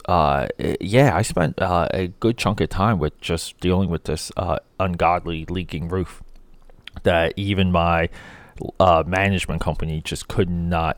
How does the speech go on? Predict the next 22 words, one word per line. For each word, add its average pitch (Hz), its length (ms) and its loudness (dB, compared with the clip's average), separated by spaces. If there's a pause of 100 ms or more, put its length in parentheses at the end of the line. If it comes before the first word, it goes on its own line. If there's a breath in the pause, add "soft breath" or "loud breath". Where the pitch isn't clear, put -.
(140)
fix. - 520 -4
Uh, 85 220 4
it 85 80 -4
took - 160 -10
a 92 60 0
month 92 480 0
to - 80 -4
fix - 320 -8
it. 73 100 -6 (800 loud breath)
And 95 640 0 (1200)
so 98 300 6 (140)
going 151 260 8
back, - 360 2 (960)
uh, 90 360 2 (140)
there 95 160 -2
was 90 160 -6
this 92 200 -6
gnarly 107 500 4
storm, - 420 -6 (640 soft breath)
uh, - 320 2
completely 113 720 2
just, - 260 -2